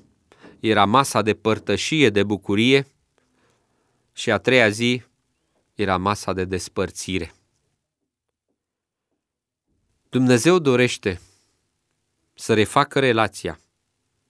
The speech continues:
cu noi. Dorește ca baza vieții noastre să fie pe această relație spirituală cu Dumnezeu.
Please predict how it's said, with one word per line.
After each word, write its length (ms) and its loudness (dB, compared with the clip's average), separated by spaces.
cu 120 -14
noi. 360 -4
Dorește 440 2
ca 400 4
baza 760 2
vieții 440 0
noastre 360 2
să 160 0
fie 220 2
pe 120 0
această 420 0
relație 440 2
spirituală 680 0
cu 120 -6
Dumnezeu. 640 0